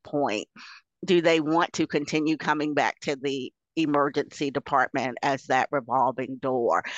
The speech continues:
So I think, you know, there's a variety of ways to get the additional geriatrics and palliative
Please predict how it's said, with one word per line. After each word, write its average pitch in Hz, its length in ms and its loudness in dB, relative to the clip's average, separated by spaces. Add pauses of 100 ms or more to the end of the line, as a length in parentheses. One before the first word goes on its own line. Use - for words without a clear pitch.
(300)
So 185 100 2
I 175 80 4
think, 185 380 0
you 185 100 -4
know, 156 200 2
there's 156 340 0
a 151 100 0
variety 160 760 2
of 143 120 0
ways 147 460 -4
to 147 140 -6
get 147 400 0
the 170 120 2
additional 160 880 0 (100)
geriatrics 143 960 0
and 139 160 -6
palliative 135 720 0